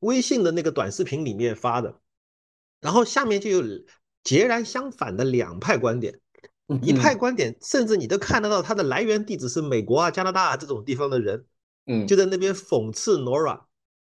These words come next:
Speaker 1: 意思就是说你，你这个我，我直接取关了，要么就是你都说的是什么呀，这一点都不好笑，类似于这样的。另外一派呢，就是说，哎呀，哎呀，怎么看到这些人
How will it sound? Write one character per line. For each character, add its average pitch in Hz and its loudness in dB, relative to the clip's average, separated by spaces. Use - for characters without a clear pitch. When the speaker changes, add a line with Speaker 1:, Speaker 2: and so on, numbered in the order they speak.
Speaker 1:
意 214 -2
思 196 4
就 180 2
是 175 -4
说 185 0
你， 139 -4
你 131 0
这 202 2
个 147 4
我， 104 -2
我 135 2
直 151 -6
接 226 2
取 - -4
关 139 4
了， 160 -2
要 170 2
么 160 2
就 156 0
是 160 -4
你 127 -2
都 190 2
说 220 0
的 208 0
是 202 -2
什 117 -6
么 147 0
呀， 175 2
这 - -4
一 220 -2
点 156 4
都 156 -2
不 185 -4
好 - -8
笑， 156 2
类 139 0
似 127 -6
于 123 -2
这 139 -4
样 104 -6
的。 - -20
另 302 4
外 220 4
一 156 -4
派 180 -2
呢， 123 -4
就 180 8
是 180 6
说， 202 0
哎 254 -2
呀， 214 -2
哎 190 -6
呀， 185 0
怎 180 -6
么 202 0
看 247 0
到 220 2
这 226 -2
些 247 0
人 208 2